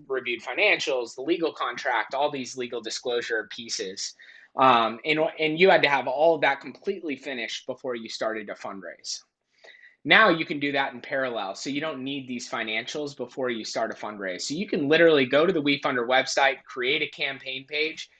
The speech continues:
and start invi-, in-, inviting investors from your community, uh,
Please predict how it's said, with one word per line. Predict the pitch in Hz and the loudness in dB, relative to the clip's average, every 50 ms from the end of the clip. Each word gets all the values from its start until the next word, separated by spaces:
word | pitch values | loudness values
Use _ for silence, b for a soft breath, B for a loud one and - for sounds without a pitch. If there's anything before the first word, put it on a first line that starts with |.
| b b b | b b b
and | 143 139 131 | -12 -10 -2
start | - 180 175 175 170 160 | 2 4 4 4 4 2
invi-, | 135 131 135 147 160 - 156 | 0 2 2 0 0 0 -2
in-, | 151 147 151 - | -4 -4 -4 -4
inviting | 156 151 143 143 139 147 151 151 143 131 | -6 -6 -4 0 0 2 2 0 -2 -4
investors | 120 120 120 127 135 135 - - 139 123 117 110 - - b b b b b _ - | -6 -4 -2 0 0 0 -2 -6 -8 -8 -8 -8 -10 -12 b b b b b _ -2
from | 175 165 160 151 139 | 0 0 0 0 -2
your | 147 151 151 | -4 -4 -4
community, | - - 143 127 123 123 131 139 143 156 160 170 175 175 b b b b b - | -6 -8 -10 -8 -8 -6 -6 -6 -4 -4 -4 -4 -6 -8 b b b b b -2
uh, | 139 135 131 127 123 123 | 0 2 2 2 0 0